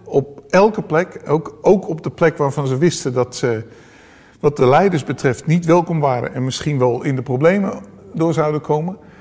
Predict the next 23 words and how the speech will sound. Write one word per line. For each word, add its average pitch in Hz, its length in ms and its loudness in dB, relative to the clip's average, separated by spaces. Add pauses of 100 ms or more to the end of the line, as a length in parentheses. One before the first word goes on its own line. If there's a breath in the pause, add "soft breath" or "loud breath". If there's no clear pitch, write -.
Op - 320 -4 (220)
al 214 180 6
die 202 120 6
plekken 180 300 -2
spraken 156 320 -2
ze - 140 -2
openlijk 185 500 -2
over 135 200 -4
hun 117 120 -4
geloof. - 400 -14 (640)
Ben 156 200 2
jij 208 220 4
wel 202 100 2
eens 156 140 2
bang 214 280 2
om 175 180 -4
openlijk 175 360 -2
voor 160 140 -4
je 147 80 -2
geloof 147 280 -4
uit 110 160 -6
te 110 60 -16
komen? 101 300 -14